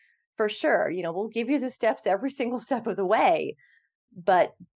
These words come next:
it's a process within the parameters. So we just always keep our pe-, people ground-, we do our best to keep them grounded and feeling safe and believing themselves to do it and helping them get the clarity and the confidence and the courage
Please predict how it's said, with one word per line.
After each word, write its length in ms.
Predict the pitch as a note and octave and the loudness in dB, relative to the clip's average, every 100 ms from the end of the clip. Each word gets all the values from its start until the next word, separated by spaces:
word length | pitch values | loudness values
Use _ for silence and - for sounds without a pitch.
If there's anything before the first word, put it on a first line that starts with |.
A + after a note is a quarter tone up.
| _ | _
it's 200 | - G3 | -2 0
a 60 | G3+ | 0
process 800 | - A3 G#3 G#3 E3 - - - | -2 0 0 -2 -6 -8 -20 -16
within 420 | F3 G3 F#3+ F3+ | 0 2 4 2
the 80 | E3+ | 0
parameters. 840 | D#3 - D3+ C#3+ - - - - - _ _ _ _ | -4 -2 -2 0 -2 -4 -6 -12 -14 _ _ _ _
So 160 | - F#3 | -8 -4
we 140 | F#3 | -2
just 200 | E3 D#3 | -2 0
always 400 | D#3 D3+ D3+ - _ _ | 2 2 -2 -8 _ _
keep 200 | F#3 - | -8 -4
our 120 | D#3+ | -4
pe-, 180 | - E3 - | -4 -16 -10
people 220 | E3+ F3 | -12 -12
ground-, 400 | - F#3 A3+ G3+ | -8 -4 -2 -2
we 80 | G3 | 0
do 100 | F#3 | 0
our 60 | |
best 180 | F3+ F#3 | 2 0
to 100 | F#3+ | -2
keep 140 | F3+ E3 | -6 -6
them 100 | E3 | -4
grounded 720 | F3+ E3+ F3 G3+ G#3 G#3 G3+ - _ _ | -2 0 0 0 0 0 -4 -8 _ _
and 200 | - F3 | -8 -8
feeling 300 | F3 E3+ D#3+ | -6 -8 -6
safe 500 | E3 - G3 F#3 F3+ - - | -8 0 2 2 -2 -10 -12
and 180 | D#3+ D#3 | -10 -8
believing 420 | D#3 F3 F3 E3+ | -6 -4 -2 -2
themselves 420 | E3 E3+ D#3 - | -4 -6 -8 -8
to 100 | - | -12
do 260 | C#3 F#3 F3+ | -4 0 2
it 300 | E3+ E3 - | 2 0 -2
and 240 | D#3 D3+ D3+ | -4 -4 -6
helping 280 | E3 E3+ | -10 -8
them 140 | E3 D#3+ | -8 -6
get 160 | D3+ | -6
the 80 | D3+ | -8
clarity 580 | - - F3+ E3 D#3+ D3+ | -16 -4 0 2 0 -2
and 120 | D3 | -2
the 60 | D3+ | -4
confidence 640 | - F#3 F3 E3 D#3+ D3+ | -8 -8 -6 -6 -6 -6
and 120 | D3+ | -8
the 40 | D3 | -10
courage 640 | - F#3 E3+ D#3 D3+ - | -4 0 2 2 0 -6